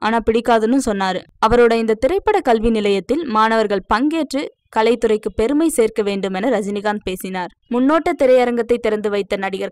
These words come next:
கமல்ஹாசன் பேசியபோது, "ஒருவன் எவ்வளவுதான் மோசமா நடிச்சாலும் பாரதி ராஜா கிட்ட பயிற்சி பெற்றால்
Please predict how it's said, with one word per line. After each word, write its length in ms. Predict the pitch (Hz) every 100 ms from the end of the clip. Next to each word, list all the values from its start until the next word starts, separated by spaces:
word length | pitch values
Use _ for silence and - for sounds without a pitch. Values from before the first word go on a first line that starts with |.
| 202
கமல்ஹாசன் 540 | 226 294 302 285 269 -
பேசியபோது, 580 | 202 208 190 190 185 262 403 _ _ _ _ _
"ஒருவன் 300 | 233 240 240
எவ்வளவுதான் 680 | 226 226 294 349 349 381 269
மோசமா 460 | 247 285 262 240
நடிச்சாலும் 440 | 202 202 202 202 269
பாரதி 340 | 214 208 214
ராஜா 300 | 214 208 208
கிட்ட 220 | 202 190 190
பயிற்சி 380 | 196 240 -
பெற்றால் 420 | 285 208 185 196